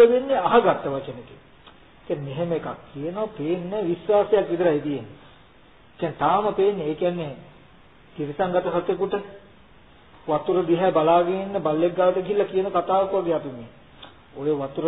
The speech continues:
වගේ පෙවුනට වතුර නෙමෙයි තියෙන්නේ උතන මිරිඟුව. හිතටයි වතුර තියෙනවා කියලා පේන්නේ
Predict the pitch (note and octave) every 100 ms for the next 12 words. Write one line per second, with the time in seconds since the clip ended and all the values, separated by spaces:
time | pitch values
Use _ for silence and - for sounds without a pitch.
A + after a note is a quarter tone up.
0 | D#3+ D#3 D#3+ D#3+ C#3 D3 F3 D#3 D#3+ G3
1 | - - - - - D3 C#3+ E3+ D#3 D#3+
2 | F3+ F3 D#3+ E3 F3+ F3 D3 E3+ D#3+ D3+
3 | E3+ F#3 D#3 - - - - - - -
4 | - D#3+ F#3 F#3 F#3 E3+ D#3+ E3+ E3+ F3
5 | F3 E3 F3 - D#3+ E3+ E3